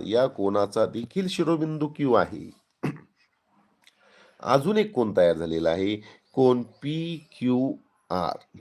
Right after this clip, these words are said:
पहा हा जो मोठा कोन आहे दोन कोनांचा मिळून, हा पण या ठिकाणी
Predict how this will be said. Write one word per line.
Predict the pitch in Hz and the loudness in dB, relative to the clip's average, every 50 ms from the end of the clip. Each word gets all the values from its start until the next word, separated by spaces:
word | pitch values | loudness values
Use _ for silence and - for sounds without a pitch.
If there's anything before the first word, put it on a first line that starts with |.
| - | -4
पहा | 104 92 95 | -2 -2 -2
हा | 92 95 113 131 | -2 -2 -4 -4
जो | 143 139 147 | -2 -2 -2
मोठा | 120 117 110 110 110 110 110 160 180 | -2 0 0 0 0 2 2 2 2
कोन | 170 - 120 110 101 90 | 2 0 0 0 0 0
आहे | 85 95 90 | 0 0 -2
दोन | 82 78 87 90 87 | -4 -2 -4 -4 -4
कोनांचा | - - 85 80 80 80 78 80 80 82 | -4 -6 -6 -4 -4 -4 -4 -6 -6 -8
मिळून, | 80 98 127 143 135 107 85 76 78 - - _ _ _ _ _ - - | -6 -4 -2 0 0 -2 -2 -6 -10 -18 -20 _ _ _ _ _ -6 -4
हा | 110 127 | -2 -2
पण | 135 - - 143 143 143 135 | -2 -2 -4 -4 -4 -4 -4
या | 107 92 87 | -4 -4 -4
ठिकाणी | 87 95 92 - 117 120 120 113 104 92 92 | -4 -6 -4 -2 0 0 2 0 -2 -4 -6